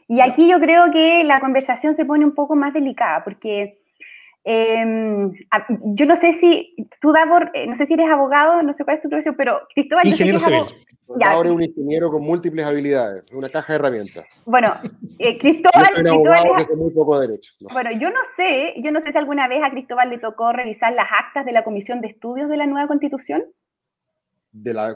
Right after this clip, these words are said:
Speaker 2: de la nueva, de la
Speaker 1: De la,
Speaker 2: A C M?
Speaker 1: de la, de la del ochenta, no, de la del ochenta.
Speaker 2: Sí, claro, sí. Hizo un
Speaker 1: Bueno,
Speaker 2: trabajo sobre
Speaker 1: si,
Speaker 2: la
Speaker 1: si,
Speaker 2: Pre Guzmán.
Speaker 1: si, claro, si uno revisa las actas de esa comisión de estudios, uno lo que ve es un grupo de constituyentes, ¿cierto?, que van como caminando hacia la Constitución del ochenta, pero mirando para atrás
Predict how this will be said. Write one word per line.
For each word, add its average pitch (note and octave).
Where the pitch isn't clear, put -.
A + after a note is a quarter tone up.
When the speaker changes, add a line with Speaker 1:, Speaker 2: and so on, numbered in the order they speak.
Speaker 2:
de A2+
la A2
nueva, C3
de C3
la A#2
Speaker 1:
De -
la, B3+
Speaker 2:
A B3
C A#3
M? E3+
Speaker 1:
de C4
la, B3
de B3+
la B3+
del B3
ochenta, B3
no, G#3
de G#3
la G#3+
del A3+
ochenta. G3
Speaker 2:
Sí, C#3
claro, C#3
sí. C3+
Hizo A#2
un A2+
Speaker 1:
Bueno, G#3
Speaker 2:
trabajo D3
sobre C3+
Speaker 1:
si, C#3+
Speaker 2:
la A#2+
Speaker 1:
si, D4+
Speaker 2:
Pre B2+
Guzmán. B2+
Speaker 1:
si, -
claro, C4+
si C#4+
uno F#4
revisa E4
las A3
actas B3+
de C#4
esa C#4+
comisión C#4+
de C#4+
estudios, D#4
uno D#4+
lo E4
que D4
ve C4+
es A#3
un C4
grupo C4+
de C#4
constituyentes, B3+
¿cierto?, D#4+
que A3
van A#3+
como A3+
caminando A3
hacia C#4+
la G#3
Constitución A3
del B3
ochenta, D4+
pero B3
mirando B3
para A3
atrás G3